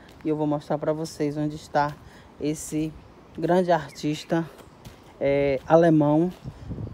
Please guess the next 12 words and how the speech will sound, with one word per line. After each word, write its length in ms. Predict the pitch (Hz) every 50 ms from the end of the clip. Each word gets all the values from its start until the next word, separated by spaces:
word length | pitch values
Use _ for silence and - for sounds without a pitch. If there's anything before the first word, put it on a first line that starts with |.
| - -
que 420 | - - 160 151 151 151 165 190 180 -
fez 240 | - 170 170 165 156
bastante 440 | 156 156 156 160 - 185 175 165 185
história 420 | 180 - - 156 151 151 151 151 - -
aqui 500 | 160 160 - - - 170 156 165 175 - - - - - - - - - -
no 80 | 170
Brasil, 440 | 160 170 165 156 151 135 143 147 160
mais 320 | 160 160 165 185 202 196 -
precisamente 880 | - 196 196 - 202 185 185 170 156 147 151 156 165 175 - - 196 - -
em 120 | - 175 185
Pernambuco, 840 | - - 185 185 202 247 262 226 170 147 135 131 - - - 147 147 143 - - - - - - - - - - - - - - - - - - - -
tá? 180 | - - 165